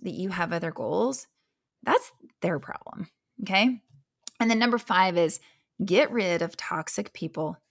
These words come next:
in your life. Like I said a minute ago, if someone doesn't respect you or make you feel good,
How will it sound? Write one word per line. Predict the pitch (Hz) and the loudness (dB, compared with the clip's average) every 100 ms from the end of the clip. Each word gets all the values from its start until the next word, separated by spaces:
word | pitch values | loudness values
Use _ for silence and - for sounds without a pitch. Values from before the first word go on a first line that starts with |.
| _ | _
in | 170 | -8
your | 151 143 | -8 -8
life. | 90 65 - - _ _ _ _ _ - | -10 -10 -12 -16 _ _ _ _ _ 2
Like | 196 320 | 4 6
I | 403 | 6
said | - 214 | 6 4
a | 202 | 2
minute | 185 170 | -2 -6
ago, | 151 - 98 - | -8 -8 -8 -6
if | 214 - | -4 2
someone | - 233 359 381 | 2 2 0 -2
doesn't | 302 294 - | -2 -4 -4
respect | 185 - - 180 - | -4 -4 -4 -6 -4
you | 233 240 233 | -2 -2 -2
or | 180 | -4
make | 170 180 196 | -4 -6 -6
you | |
feel | 175 - 175 | -8 -4 -4
good, | 170 135 - 226 | -4 -8 -6 -6